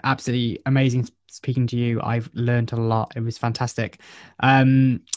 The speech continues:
just very lastly, if people wanna connect with you, as long as, um, as long as you're cool with that, if they wanna reach out and just say hello and, and thank you for talking on the show or whatever,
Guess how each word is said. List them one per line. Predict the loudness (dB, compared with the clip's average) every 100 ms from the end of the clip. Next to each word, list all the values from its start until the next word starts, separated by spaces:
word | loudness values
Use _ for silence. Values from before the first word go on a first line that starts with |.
| -10 _ _ -16 4
just | 4 6
very | 4
lastly, | 6 4 4 2 2 2
if | 2
people | 6 6
wanna | 8 6
connect | 4 0 2 2
with | 2
you, | 4 4
as | 4
long | 4 4
as, | 2 -2
um, | -2 0 2
as |
long | 2
as | 2
you're | 4
cool | 4
with | 4 4
that, | 4 2
if | 2
they | 2
wanna | 2
reach | 2 0 0
out | 0
and | 0
just | -2 -2
say | 0
hello | 2 2 2
and, | 0 -2 -4
and | -6 -2
thank | -4 -4
you |
for | -6
talking | -4 -4 -2
on | -2
the |
show | 2 4
or | 4
whatever, | 4 2